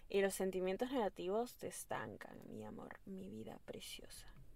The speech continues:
Y no estamos para que nos estanquemos. No podemos. ¿Sabes por qué? Porque somos ricosos. Ricosos. Ricasas. ¿Cuántas veces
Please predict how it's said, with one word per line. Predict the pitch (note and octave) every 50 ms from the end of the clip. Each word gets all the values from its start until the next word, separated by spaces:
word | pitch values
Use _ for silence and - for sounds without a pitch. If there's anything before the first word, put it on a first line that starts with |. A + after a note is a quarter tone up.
| - - - - - - - - - -
Y | - C#4
no | F#4 A4
estamos | - - B3 G#3+ G3+ G3
para | - - G3+ G3 G3
que | - G3
nos | G3 F#3 G3
estanquemos. | F#3+ - - F#3+ F#3 - G3 F#3+ F#3+ G3+ A#3+ C4+ - - - - - - - - - - - - - - - - - - - - - - - -
No | B3 C4
podemos. | - D4+ A#3+ A3+ C4+ D4 B3 F3+ E3+ - - - -
¿Sabes | - - - C4+ -
por | - A3 -
qué? | -
Porque | A#3+ A#3 A3 -
somos | - - D4 D4+ -
ricosos. | A3+ A3 F#3 - D4+ D4 C4+ - - A3 F#3+ E3+ - - - - - - - - -
Ricosos. | A3 G3+ - - - F#4+ E4 - - C#4 C4 A3+ F#3+ - - - - - - - - - - - - - - - - - - - - - -
Ricasas. | - B3 A#3 - F#4 F#4+ D4+ - - C#4 B3 - - - - - - - - - - - - - - - - - - - - - - - - - - - - - - - - - - - - - - -
¿Cuántas | - D#4+ E4+ F4 - E4+ D#4+ C#4
veces | C4 C4+ C4 - - A3 G3 G3 A3 - - - -